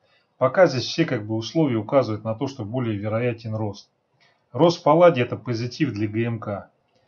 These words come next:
Так, далее вопрос был по платине. Ну, платину никак пока разогнать не могут. Есть у неё вполне цели для движения наверх. Вот локальная цель, ну как не локальная, а среднесрочная, девятьсот шестьдесят пять и тысяча сорок пять.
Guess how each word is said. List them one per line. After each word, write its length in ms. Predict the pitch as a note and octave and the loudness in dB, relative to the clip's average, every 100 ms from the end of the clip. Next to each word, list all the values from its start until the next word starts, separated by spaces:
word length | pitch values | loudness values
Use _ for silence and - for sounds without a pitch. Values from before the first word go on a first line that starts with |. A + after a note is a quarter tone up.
| _ _ _ | _ _ _
Так, 240 | B2+ G2+ G2 | -2 -2 4
далее 280 | D#3 E3 | 4 6
вопрос 420 | B2 B2+ D#3 D#3 A2+ | 4 2 2 0 2
был 200 | D3 C#3+ | -2 4
по 160 | C3 | 4
платине. 580 | B2+ C#3 B2 - G2 F2+ | 6 6 6 2 -14 -14
Ну, 100 | G2+ | -6
платину 420 | C3+ E3 E3 D3 | 4 4 4 -2
никак 380 | C3 C3 D#3 C#3 | 0 2 2 2
пока 260 | B2 - B2 | -2 2 2
разогнать 560 | G#2+ A#2+ B2+ C3 A#2+ | 2 2 2 2 0
не 80 | B2 | 0
могут. 420 | D3 E3+ A2+ A2+ _ _ _ _ _ _ _ | 4 4 2 -6 _ _ _ _ _ _ _
Есть 380 | A2 D#3 E3 - | 0 2 2 0
у 20 | |
неё 220 | A#2+ A#2 | -2 -2
вполне 420 | G#2+ - C#3 D3 - | -2 4 4 4 0
цели 360 | - C#3+ G#2+ | 0 0 0
для 180 | G2 A2 | -4 -4
движения 540 | A2+ C3 C3 A#2 G#2 | -2 -2 0 0 0
наверх. 520 | G#2 B2 C3 G#2+ - G#2+ | 0 2 2 0 -4 -12
Вот 220 | - - | -14 -4
локальная 600 | A2+ - C#3 A2+ G#2 G2+ | -4 4 4 4 0 -4
цель, 300 | - A2+ F#2+ | -6 -6 -6
ну 100 | A#2 | -4
как 220 | A#2+ - | -4 -4
не 80 | G#2+ | 0
локальная, 440 | C3 C3 F3+ B2 | 0 4 4 2
а 40 | G#2 | -2
среднесрочная, 840 | A#2+ A#2 C3+ C3 C3 G#2+ - F#2 | -6 -4 -4 -4 -4 -6 -8 -14
девятьсот 580 | F#2 A#2 B2 C#3+ - - _ - | -8 -6 -4 -4 -4 -8 _ -16
шестьдесят 640 | - A2 A#2+ - B2 - | -8 -8 -6 0 0 2
пять 320 | D#3+ E3 E3 - _ _ _ _ _ _ | 6 6 4 -14 _ _ _ _ _ _
и 80 | - | -10
тысяча 400 | - D3+ - B2 | -2 -2 -2 -6
сорок 460 | A2 - B2 B2 - | -6 0 0 0 -4
пять. 320 | F#2 E2 | -4 -4